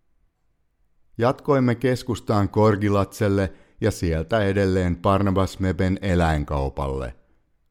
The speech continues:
Kaupan edessä kukkalaatikossa keltaisten ja sinisten orvokkien keskellä päivystää viehkeä musta kissa. Käyn silittämässä neitiä ohikulkiessani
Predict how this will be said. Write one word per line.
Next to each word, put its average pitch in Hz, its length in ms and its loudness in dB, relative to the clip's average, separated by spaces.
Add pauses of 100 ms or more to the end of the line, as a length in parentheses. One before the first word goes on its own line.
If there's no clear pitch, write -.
(220)
Kaupan 87 440 0
edessä 92 400 0
kukkalaatikossa 92 1120 -2 (260)
keltaisten 85 720 0
ja 82 140 -2
sinisten 87 580 -4
orvokkien 85 720 -2
keskellä 85 440 -4
päivystää 82 800 -4
viehkeä 101 560 0
musta 90 380 -4
kissa. - 600 -10 (880)
Käyn 82 240 0
silittämässä 85 880 -2
neitiä 82 580 -2
ohikulkiessani 87 1120 -2